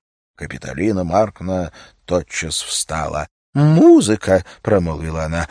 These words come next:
«музыка à la conversation. Надо туда идти, ведь теперь четвертый час, не правда ли? Общество теперь собирается». «Да», отвечал Потугин, — «теперь самый для общества модный час,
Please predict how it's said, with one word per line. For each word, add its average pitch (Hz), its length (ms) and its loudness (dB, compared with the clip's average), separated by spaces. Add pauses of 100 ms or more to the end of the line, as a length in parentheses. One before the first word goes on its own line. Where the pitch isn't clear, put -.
«музыка 214 800 4
à 160 120 8
la 190 180 6
conversation. 160 960 -2 (220)
Надо 196 340 2
туда 196 580 2
идти, 208 540 -4 (240)
ведь 156 220 2
теперь 135 360 0
четвертый 113 520 0
час, - 300 -2
не 117 140 -4
правда 233 340 0
ли? 135 180 2 (180)
Общество - 600 -2
теперь - 460 -2 (180)
собирается». 101 800 -4 (360)
«Да», 87 480 -2 (200)
отвечал 90 540 -10
Потугин, — 73 580 -14 (220)
«теперь 107 560 0
самый 143 640 0
для 92 260 -4
общества 113 580 -4
модный 101 640 -2
час, - 560 -8